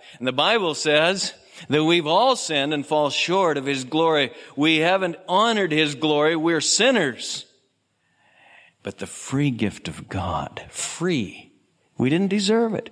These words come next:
We can't earn it. He just gave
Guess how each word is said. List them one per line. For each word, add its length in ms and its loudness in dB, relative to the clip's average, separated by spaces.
We 160 4
can't 540 0
earn 260 2
it. 340 -4
He 380 0
just 580 -6
gave 720 -4